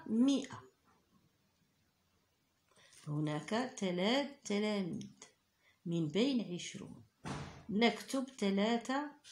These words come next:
على عشرون. من بين عشرون تلميذ، كم لدينا من تلميذ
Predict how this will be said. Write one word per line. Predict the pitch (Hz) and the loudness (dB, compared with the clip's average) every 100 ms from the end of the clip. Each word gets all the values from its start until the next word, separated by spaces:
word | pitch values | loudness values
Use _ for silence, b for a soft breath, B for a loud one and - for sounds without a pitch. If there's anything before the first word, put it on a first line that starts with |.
| - | -12
على | 151 156 170 175 226 254 - - - | -6 -4 -2 0 -2 -2 -10 -18 -12
عشرون. | 156 170 - 208 220 165 123 - _ _ - _ _ _ _ _ _ _ _ _ _ _ _ _ B B B B B B B | -10 -8 -6 -2 -2 -2 -6 -14 _ _ -20 _ _ _ _ _ _ _ _ _ _ _ _ _ B B B B B B B
من | 202 233 240 | 4 8 8
بين | 196 311 359 359 330 - - - _ _ _ _ _ _ _ _ _ _ _ _ _ _ _ - | 10 10 10 8 4 -2 -8 -20 _ _ _ _ _ _ _ _ _ _ _ _ _ _ _ -2
عشرون | 165 233 - 240 277 330 302 | 4 4 6 4 6 6 4
تلميذ، | - 220 196 165 131 - - - _ _ _ _ - | 4 2 2 2 0 -4 -12 -20 _ _ _ _ 0
كم | 247 269 | 6 8
لدينا | 285 277 240 254 247 | 8 6 6 6 6
من | 247 240 226 | 6 4 2
تلميذ | 240 226 220 247 330 | 2 2 4 4 4